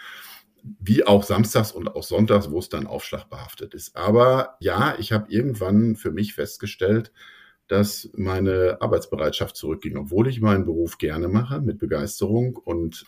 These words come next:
Leidenschaft, habe ich gemerkt, dass ich, irgendwann habe ich meinen Mitarbeitern gesagt, „Rechnet nicht damit, dass ich immer um sieben, acht Uhr unbedingt in der Firma bin. Ich halte das nicht durch. Wenn ich jeden Abend lange mache,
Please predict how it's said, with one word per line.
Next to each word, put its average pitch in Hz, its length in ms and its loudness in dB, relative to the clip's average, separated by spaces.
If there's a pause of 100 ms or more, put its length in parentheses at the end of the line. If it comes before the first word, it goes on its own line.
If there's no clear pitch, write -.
Leidenschaft, 101 800 0
habe 92 140 0
ich - 100 -6
gemerkt, 80 680 -2 (120)
dass 92 220 -6
ich, 87 220 -10
irgendwann 104 280 4
habe 95 120 4
ich 95 80 -4
meinen 87 200 0
Mitarbeitern 98 520 0
gesagt, 92 400 -4 (140)
„Rechnet 107 360 -4
nicht 110 180 -4
damit, 98 300 0
dass 87 140 -4
ich 104 140 -8
immer 90 360 -4
um 80 260 -4
sieben, 101 340 0
acht - 300 -12
Uhr 95 300 -2 (280)
unbedingt 104 460 4
in 85 80 -8
der 76 120 -4
Firma 117 340 2
bin. 117 380 0
Ich 104 140 -8
halte 98 200 0
das - 140 -8
nicht - 200 -10
durch. 110 280 2
Wenn 90 120 -4
ich 90 120 -8
jeden 98 180 0
Abend 85 280 -6
lange 107 220 2
mache, 107 400 2